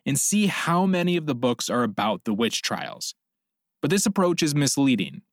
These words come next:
and here's why. If you don't know anything about football and anecdotally learn that Tom Brady was a sixth-round draft pick who has played in nine Super Bowls and won six of them, if that was all you knew about football,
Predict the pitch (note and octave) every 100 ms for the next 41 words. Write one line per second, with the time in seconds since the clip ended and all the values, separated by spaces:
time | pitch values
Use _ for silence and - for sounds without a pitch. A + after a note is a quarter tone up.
0 | _ _ - A#2+ E3+ D#3 B2 A2 - -
1 | _ _ _ _ _ _ _ _ - -
2 | C4 C4 A#3 - F3 F#3+ - F#3 D#3+ C#3+
3 | C3 - B2 - F#2 F#2+ - _ - D#3
4 | F3 G#3 G#3+ F#3 F3 F3 E3 B2+ A#2+ A#2+
5 | A#2 - C#3+ E3 C3+ B2 A2 A2 A2 G#2
6 | G#2 - F#3+ - F3+ E3+ E3 C3+ G2+ -
7 | A2+ F#2+ - - D#3 C#3 - E3 D#3+ D3+
8 | C3+ B2 C#3 F3+ F#3 - E3 D3+ C#3 C#3
9 | C3+ C#3 - A2+ B2+ C3 C#3 C#3 B2 -
10 | D3 - F#2+ F2+ F#2 - _ _ _ _
11 | _ - E3+ A#3 A3 F3 - G#3 A3 A3
12 | G3 F#3 F3 E3+ D#3 C3 - B2+ G2+ G#2
13 | G2